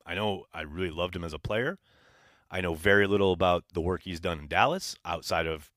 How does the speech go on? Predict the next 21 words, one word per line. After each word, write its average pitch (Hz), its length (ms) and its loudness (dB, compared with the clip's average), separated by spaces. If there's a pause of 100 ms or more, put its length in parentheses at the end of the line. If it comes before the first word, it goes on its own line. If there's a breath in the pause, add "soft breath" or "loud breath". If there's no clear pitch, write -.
Dallas 82 240 -4
has 76 160 -6
a - 20 -20
good 73 140 -10
defense. 127 560 -8 (480)
Dan 76 260 -8
Quinn 82 240 -6
is 73 120 -10
a 73 40 -12
damn 76 400 -12
good 76 180 -12
coordinator. 127 600 -2 (1000 soft breath)
Would 90 320 0
Al 92 240 4
be 101 140 2
an 92 60 0
upgrade 120 400 0
from 104 300 -6
what 104 140 0
they've 95 180 -2
had 123 400 2